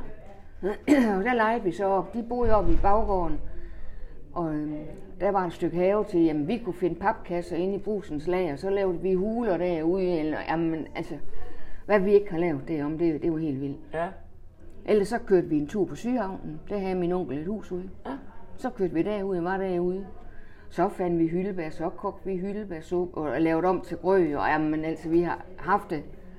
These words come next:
Speaker 1: Jamen, jeg har, har haft det fint som barn også.
Speaker 2: Ja. Var I, var I rige, eller var I fattige, eller
Speaker 1: Ej,
Speaker 2: var I
Speaker 1: min,
Speaker 2: mellem, eller?
Speaker 1: ja, min,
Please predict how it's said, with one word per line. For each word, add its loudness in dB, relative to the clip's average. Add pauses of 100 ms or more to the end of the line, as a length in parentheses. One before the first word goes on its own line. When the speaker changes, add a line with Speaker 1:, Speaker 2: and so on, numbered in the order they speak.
(140)
Speaker 1:
Jamen, 2
jeg 6
har, 0
har -6
haft -4
det -12
fint 0
som -2
barn 0
også. -10 (120)
Speaker 2:
Ja. -4 (1080)
Var 0
I, 4
var 0
I 4
rige, 2
eller 0
var 4
I 0
fattige, 2
eller -2
Speaker 1:
Ej, 0
Speaker 2:
var 2
I 0
Speaker 1:
min, 0
Speaker 2:
mellem, 2
eller? -2
Speaker 1:
ja, -2 (180)
min, 2